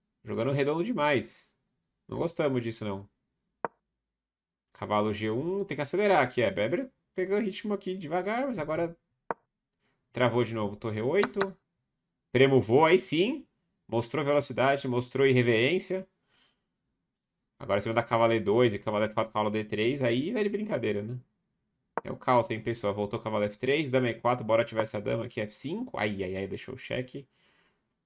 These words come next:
Tempo quase chegando perto, mas ainda assim vantagem grande aqui, trinta segundos contra onze.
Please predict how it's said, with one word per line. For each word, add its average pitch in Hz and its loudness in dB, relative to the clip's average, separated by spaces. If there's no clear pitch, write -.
Tempo - -18
quase 214 -8
chegando 147 -2
perto, 139 0
mas 135 -6
ainda 135 -2
assim 131 -6
vantagem 120 -6
grande 160 -4
aqui, 127 -12
trinta - -10
segundos 131 -8
contra 123 -6
onze. 165 -4